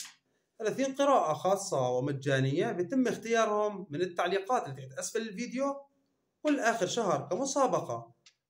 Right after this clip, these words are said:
والأشخاص اللي بتربح معي قراءات خاصة، قراءة عبارة عن كشف كامل روحاني عاطفيا ومهنيا وتوقعات الأشهر القادمة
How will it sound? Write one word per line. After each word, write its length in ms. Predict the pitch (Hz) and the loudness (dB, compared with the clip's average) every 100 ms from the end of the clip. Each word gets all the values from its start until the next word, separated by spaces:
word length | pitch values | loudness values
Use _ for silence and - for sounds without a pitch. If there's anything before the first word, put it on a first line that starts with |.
| - | -6
والأشخاص 640 | 147 147 - 185 208 - | -4 -4 -2 4 4 4
اللي 120 | 135 | -2
بتربح 360 | 131 180 170 170 | -2 -2 -2 -2
معي 440 | 208 196 131 - - - | -2 -2 -2 -8 -14 -8
قراءات 320 | 127 151 233 | -4 0 0
خاصة، 720 | - 233 233 233 226 226 - - _ _ _ | 2 0 0 2 2 2 -4 -18 _ _ _
قراءة 280 | 135 156 160 | -2 2 2
عبارة 580 | 151 156 170 190 220 147 | 2 2 2 2 0 -4
عن 160 | 143 | -8
كشف 320 | 143 208 180 - | -6 -8 -8 -2
كامل 440 | 202 226 254 277 285 - | 0 0 0 -2 -4 -8
روحاني 600 | 131 131 131 190 202 151 | -2 -2 0 0 2 0
عاطفيا 680 | 120 127 180 180 165 170 165 | -2 -4 -4 -4 -6 -4 -2
ومهنيا 680 | 160 123 131 175 185 185 175 | -2 -4 -2 -2 0 0 0
وتوقعات 540 | 175 170 165 135 135 | -2 -4 -6 -4 -2
الأشهر 440 | 151 185 - 139 127 | -2 -4 -4 -6 -6
القادمة 680 | 123 - 180 175 175 185 | -8 0 2 2 2 0